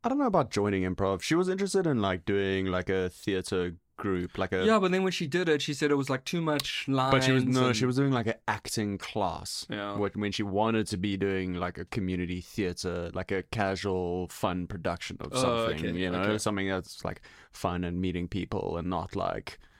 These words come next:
Speaker 1: this is how you become a fucking actor.
Speaker 2: Yeah, okay.
Speaker 1: Um, but, yeah, my first time at Improv. And it was cool when it was, like, the, again,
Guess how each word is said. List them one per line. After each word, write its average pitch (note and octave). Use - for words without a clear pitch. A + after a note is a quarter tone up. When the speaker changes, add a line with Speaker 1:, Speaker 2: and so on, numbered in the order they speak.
Speaker 1:
this G#2
is F#2+
how F#2+
you F#2
become F#2
a F#2
fucking -
actor. -
Speaker 2:
Yeah, G2
okay. G#2+
Speaker 1:
Um, F#2
but, G2
yeah, A2+
my G2+
first D3+
time E3
at B2+
Improv. F3+
And C3+
it C#3
was C#3
cool E3+
when C#3
it C#3+
was, B2
like, A#2
the, G#2+
again, G#2+